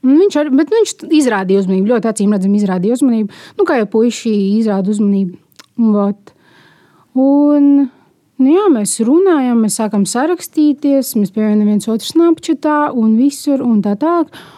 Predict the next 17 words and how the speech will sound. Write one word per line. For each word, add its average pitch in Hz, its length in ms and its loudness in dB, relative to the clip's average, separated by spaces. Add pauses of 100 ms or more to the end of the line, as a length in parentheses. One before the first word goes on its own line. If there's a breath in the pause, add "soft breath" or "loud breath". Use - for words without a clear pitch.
(200 loud breath)
Un 262 80 2
tā 285 80 0
kā 277 80 0
sākumā 370 320 0
mums 254 80 0
bija 247 140 0
tā 226 80 -2
kā 226 60 -2 (100)
tāda 196 180 -6
super 220 240 -2 (400)
draudzība, 277 880 0 (200)
bet 220 340 -4 (360)
ļoti 226 380 0
ātri 214 300 -4 (100)
pārgāja 220 320 -2
uz 202 80 -2
nedraudzību. 185 640 -2